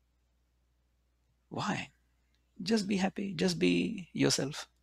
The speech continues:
isn't it? We, we want to become. So this disease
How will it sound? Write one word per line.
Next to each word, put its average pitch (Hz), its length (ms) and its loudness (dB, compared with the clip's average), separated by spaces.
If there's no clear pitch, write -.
isn't 170 220 -2
it? 135 100 -10
We, 127 160 2
we 135 100 6
want 175 180 6
to 185 60 4
become. 117 680 6
So - 140 4
this - 500 8
disease - 580 6